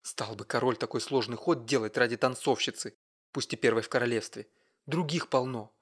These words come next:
Вон у Гарции и ноги красивее, и движения, как у лебедя. Сердцу не прикажешь. И кем бастард теперь сделался?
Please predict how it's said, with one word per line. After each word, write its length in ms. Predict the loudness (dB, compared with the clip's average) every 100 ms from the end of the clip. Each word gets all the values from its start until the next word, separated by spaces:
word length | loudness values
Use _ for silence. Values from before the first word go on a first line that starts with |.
| _ _ _ _
Вон 320 | -6 -4 -4
у 40 | -4
Гарции 560 | 0 0 0 -6 -8
и 140 | -8 -10
ноги 380 | -6 -4 -2 -4
красивее, 500 | -6 -8 -8 -10 -10
и 100 | -10
движения, 600 | -4 -2 2 0 -2 -4
как 180 | -2
у 40 | 0
лебедя. 460 | 0 -2 -8 -12 _ _ _ _ _
Сердцу 440 | -4 -4 -4 -6
не 120 | -8
прикажешь. 680 | -6 -6 -2 -2 0 -4 -6 _ _ _ _ _
И 80 | -12
кем 260 | -4 -2 0
бастард 420 | -2 2 0 0
теперь 260 | -6 -4 -4
сделался? 600 | 0 2 2 0 -6